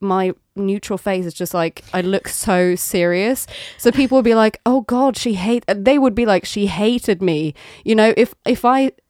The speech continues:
am at the front row of a gig and I know the person playing, they'd be like, "You look like you were really worried." And I'm like, "No, just listening to the music."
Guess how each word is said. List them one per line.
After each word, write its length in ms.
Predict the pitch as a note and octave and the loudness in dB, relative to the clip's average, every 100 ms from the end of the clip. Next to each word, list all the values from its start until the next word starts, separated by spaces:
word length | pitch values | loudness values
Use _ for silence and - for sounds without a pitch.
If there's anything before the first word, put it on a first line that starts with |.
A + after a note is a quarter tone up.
| - | -2
am 140 | A3+ | 0
at 100 | A3+ | -2
the 80 | G#3+ | -4
front 260 | - A3 | -2 -2
row 340 | G3+ G#3+ G#3 F#3 | 0 0 0 -2
of 160 | F#3 F3 | -4 -4
a 40 | |
gig 440 | F3 A3+ G3+ D#3+ - - - _ _ - | -4 0 0 0 -6 -20 -20 _ _ -2
and 140 | G3 | 0
I 100 | G3 | 2
know 260 | G3 G3 G#3 | 2 2 0
the 80 | F#3+ | -2
person 280 | G3+ F#3+ F#3+ | -4 -4 -4
playing, 200 | G#3+ G3 | -2 -2
they'd 100 | F#3 | -2
be 80 | |
like, 240 | F#3+ F#3 - _ | -2 -4 -6 _
"You 140 | G3 A3+ | -8 -4
look 280 | B3 - | -4 -4
like 140 | G#3 F#3 | -6 -6
you 60 | G3+ | -4
were 80 | G#3 | -4
really 160 | G#3 | -4
worried." 460 | G#3 A#3 B3+ F#3+ F#3+ | -4 -2 0 0 -2
And 100 | A#3 | 0
I'm 80 | A#3+ | 0
like, 160 | A#3 - | -2 0
"No, 280 | D#4 G4+ | 2 2
just 240 | G4+ - - | 0 -4 -6
listening 380 | E4+ - F#4+ F4+ | -4 0 0 2
to 120 | G4+ | 0
the 100 | D#4+ | 0
music." 420 | E4 E4+ D4+ C#4 | 0 0 0 -2